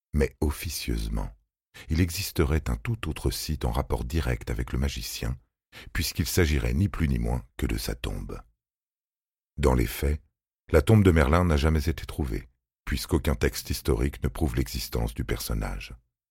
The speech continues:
Un certain nombre d'escrocs ont prétendu avoir découvert la tombe de Merlin dans la forêt de Brocéliande et ont essayé de vendre des billets d'entrée pour que les gens puissent la visiter. Cependant, la tombe était en réalité fausse,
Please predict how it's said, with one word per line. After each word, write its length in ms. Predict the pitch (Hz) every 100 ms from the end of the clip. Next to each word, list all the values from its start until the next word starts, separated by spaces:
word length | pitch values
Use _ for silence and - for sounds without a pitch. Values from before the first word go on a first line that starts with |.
| _ _ _ - - -
Un 80 | 71
certain 320 | - - 78
nombre 240 | 80 65
d'escrocs 500 | 67 69 - 104 104
ont 80 | 78
prétendu 420 | - 67 69 73
avoir 220 | 62 58
découvert 380 | 64 64 67 71
la 100 | 62
tombe 280 | 62 71 67
de 80 | 62
Merlin 380 | 62 60 71 78
dans 100 | 58
la 80 |
forêt 240 | 57 58 60
de 60 |
Brocéliande 760 | 58 58 - 60 58 50 50 - _ _ _ - -
et 80 | 82
ont 80 |
essayé 400 | 80 104 - 101
de 80 | 80
vendre 300 | 64 71 -
des 120 | 60
billets 260 | 58 80 78
d'entrée 480 | 60 55 - 90 95
pour 160 | 78 -
que 80 | 65
les 120 | 57
gens 160 | 76 -
puissent 280 | - 62 -
la 80 | 50
visiter. 600 | 62 58 - - - - _ _ _ _ _ _ _ _ _ _ -
Cependant, 600 | 67 - 60 58 50 - _ _ _ _ _ _ -
la 140 | 73
tombe 260 | 65 78 78
était 260 | 73 71 71
en 60 |
réalité 480 | 65 69 69 69 73
fausse, 600 | 65 - 50 50 - -